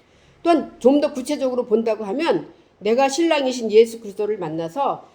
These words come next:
자녀를 낳는 나의 일생에 관한 것으로 볼 수 있다. 성경 전체를 이렇게 해석해야 된다라고 보시면 다른 그 말씀이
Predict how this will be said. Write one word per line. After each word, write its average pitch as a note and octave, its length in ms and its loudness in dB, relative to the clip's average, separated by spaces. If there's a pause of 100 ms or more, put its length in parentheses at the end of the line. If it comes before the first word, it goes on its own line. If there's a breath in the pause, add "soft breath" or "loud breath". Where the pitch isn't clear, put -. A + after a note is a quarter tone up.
(140 loud breath)
자녀를 C#4 520 0
낳는 A3+ 680 2 (220)
나의 G#3 380 -2
일생에 C4+ 580 -2
관한 C#4+ 400 -2 (280)
것으로 A3+ 500 -2 (120)
볼 G3 120 0
수 A3 140 -10
있다. D#3 580 -6
성경 D#4 380 0
전체를 A3 460 -2
이렇게 F3 300 -4
해석해야 C4 480 -6
된다라고 A3 1120 -2
보시면 F#3+ 480 -6 (1500 soft breath)
다른 G#3 720 2 (280)
그 F#3+ 280 -4
말씀이 A3+ 720 -4